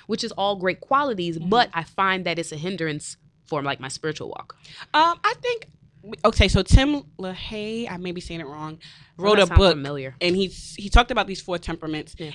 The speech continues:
Speaker 2: and he talked about the different people in the Bible and how they, the temperaments they fit.
Speaker 1: Mm-hmm.
Speaker 2: And I don't think that that was necessarily a bad thing. It just needs some, it just needed to be submitted to God. 'Cause I think that Peter was, I think,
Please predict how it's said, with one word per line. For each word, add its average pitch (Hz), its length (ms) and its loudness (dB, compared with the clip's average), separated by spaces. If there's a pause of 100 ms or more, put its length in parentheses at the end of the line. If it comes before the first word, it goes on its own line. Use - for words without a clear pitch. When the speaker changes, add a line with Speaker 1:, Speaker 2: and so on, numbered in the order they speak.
(120)
Speaker 2:
and 196 260 0
he 233 120 -2
talked 262 220 2
about 208 280 4
the 190 80 2
different 220 300 0
people 202 200 0
in 180 60 0
the 170 100 -2
Bible 165 400 0
and 156 360 -6
how 170 240 0
they, 160 520 -2 (220)
the 170 160 -2
temperaments 165 420 -2
they 160 140 -2
fit. - 380 -6
Speaker 1:
Mm-hmm. 175 320 -4
Speaker 2:
And 247 120 2
I 330 80 4
don't 415 240 -4
think 392 180 -4
that 359 120 -4
that 302 160 0
was 294 100 -6
necessarily 254 500 -4
a 196 60 0
bad 196 280 0
thing. 196 80 -6
It 180 140 -6
just 180 220 -8
needs 185 280 -6
some, 170 180 -6 (200)
it 175 100 -4
just 170 240 -10
needed 165 260 -2
to 165 140 -4
be 160 160 -8
submitted 160 720 -4 (500)
to 202 180 2
God. 240 440 -4 (500)
'Cause 233 180 0
I 233 80 4
think 381 260 -2
that - 280 0
Peter 254 440 6
was, 156 400 0
I 165 80 -2
think, 170 120 -4